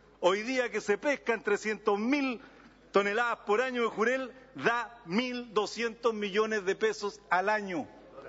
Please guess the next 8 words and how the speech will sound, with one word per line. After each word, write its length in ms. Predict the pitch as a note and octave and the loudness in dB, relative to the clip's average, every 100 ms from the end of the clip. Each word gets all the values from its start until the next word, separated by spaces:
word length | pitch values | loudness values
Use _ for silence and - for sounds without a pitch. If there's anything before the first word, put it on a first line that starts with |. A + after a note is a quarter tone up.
| - - | -18 -12
Dólares. 360 | - - - - | -10 -8 -10 0
Dólares 520 | A#3+ B3+ G3+ D3 - - | 2 2 -2 -4 -10 -2
al 160 | E3+ G#3 | 0 0
año. 340 | A#3+ F#3+ G#2+ - - - - - - | -4 -8 -10 -14 -20 -20 -20 -20 -6
Ese 320 | C#4 D#4 C4 | -4 -4 -6
es 100 | C4 | -4
el 160 | C#4 C4+ | -2 -2
negocio. 560 | C#4 D4 D#4 - C#3+ | 0 0 -2 -4 -8